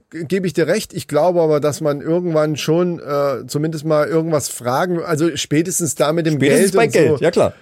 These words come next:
Speaker 1: da würde ich mir denken, äh, das, äh, was ist denn hier los? Weißt du, so klar, wenn ein, wenn jemand sich als Polizist ausgibt und sagt, "Ihre Frau hatte gerade einen schweren Unfall", bla, bla, bla.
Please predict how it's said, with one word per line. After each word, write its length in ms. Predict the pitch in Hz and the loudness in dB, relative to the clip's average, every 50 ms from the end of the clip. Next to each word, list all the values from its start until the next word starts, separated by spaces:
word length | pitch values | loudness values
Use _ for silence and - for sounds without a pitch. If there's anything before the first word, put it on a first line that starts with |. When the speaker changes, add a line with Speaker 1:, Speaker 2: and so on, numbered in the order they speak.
| _ - | _ -4
Speaker 1:
da 140 | 131 131 127 | -2 -2 0
würde 140 | 147 156 156 | 0 0 -2
ich 100 | 123 143 | 0 0
mir 100 | 147 135 | 0 0
denken, 420 | 120 143 151 160 147 160 156 151 147 143 120 | 2 0 0 0 0 -2 -2 -2 -2 -4 -4
äh, 260 | 117 127 135 143 147 | -4 -4 -4 -4 -4
das, 240 | 127 139 135 117 - | -2 -2 -2 -2 -4
äh, 240 | 123 139 135 127 127 117 | -8 -8 -8 -8 -8 -8
was 120 | 127 127 107 | -8 -6 -6
ist 60 | - 135 | -4 -2
denn 60 | 131 | 0
hier 160 | 135 156 156 | 0 2 2
los? 380 | 139 123 110 107 110 - - - | 2 0 0 -2 -4 -8 -6 -4
Weißt 240 | 113 113 113 - - | -4 -4 -4 -4 -4
du, 60 | 135 | -4
so 180 | 123 127 127 113 | -2 -2 -2 -2
klar, 320 | - - 143 160 - 233 156 | -2 0 2 2 2 2 2
wenn 140 | 151 147 165 | 0 -2 -2
ein, 240 | 160 165 170 165 | -2 -2 -2 0
wenn 180 | 156 160 170 170 127 | 0 0 0 0 0
jemand 320 | 180 143 170 196 214 185 151 | 0 0 2 2 2 0 0
sich 140 | 165 175 196 | 0 0 0
als 120 | 180 - | 0 0
Polizist 540 | - 180 180 175 151 - 233 240 - - 190 | 0 0 0 0 0 -2 -2 -4 -4 -4 -2
ausgibt 400 | 202 220 220 - - 185 151 131 | -2 0 -2 0 -2 -4 -4 -4
und 80 | 139 131 | -4 -2
sagt, 200 | 131 160 - - | 0 0 0 0
"Ihre 220 | 220 233 240 262 240 | -2 0 0 2 0
Frau 280 | - 190 233 262 285 269 | 0 0 2 4 4 4
hatte 180 | 262 208 254 | 2 0 -2
gerade 260 | 196 175 233 247 269 240 | -2 0 0 0 0 0
einen 100 | 240 175 | -2 -2
schweren 340 | - 208 254 262 262 254 | 0 2 2 2 2 2
Unfall", 500 | 254 269 262 202 190 214 165 151 147 151 | 2 0 0 0 2 2 2 2 2 0
bla, 220 | 156 190 214 220 226 | 0 0 0 2 2
bla, 140 | 220 226 214 | 2 2 2
bla. 200 | 180 214 190 | 2 2 0